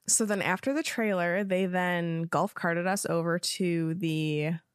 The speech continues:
Warner Brothers Studio tour building that holds the Wizarding World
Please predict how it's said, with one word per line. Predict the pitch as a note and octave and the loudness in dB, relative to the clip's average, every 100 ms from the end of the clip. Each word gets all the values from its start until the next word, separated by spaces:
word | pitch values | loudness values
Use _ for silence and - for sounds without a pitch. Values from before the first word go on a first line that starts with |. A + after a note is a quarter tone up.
| _ - | _ -4
Warner | E3+ D#3 | 0 0
Brothers | D#3+ D#3+ D#3 D#3+ | 0 0 0 0
Studio | - - F3+ E3 D#3 D3+ D3 - | -2 -2 0 0 2 2 0 -4
tour | - - F#3 E3+ D#3 C3+ D#3 G#3+ _ - | -10 -4 -2 0 0 0 0 -2 _ -10
building | F3+ D3 C#3 C3+ D3 D#3 | -2 -2 0 -2 0 0
that | C#3+ - _ - | -2 -6 _ -12
holds | - - _ - F#3 D3 C#3 D3 G3 - - _ _ _ _ _ _ _ _ _ _ _ - | -12 -14 _ -2 0 0 -2 -4 -4 -4 -6 _ _ _ _ _ _ _ _ _ _ _ -4
the | E3 D#3+ D3+ C#3+ C#3+ C#3+ | -2 0 0 -2 -2 -4
Wizarding | C#3+ D3+ D#3+ C3 C3+ | -4 -4 -2 -2 -2
World | B2+ A2 A#2 D#3 | -2 -2 -2 -4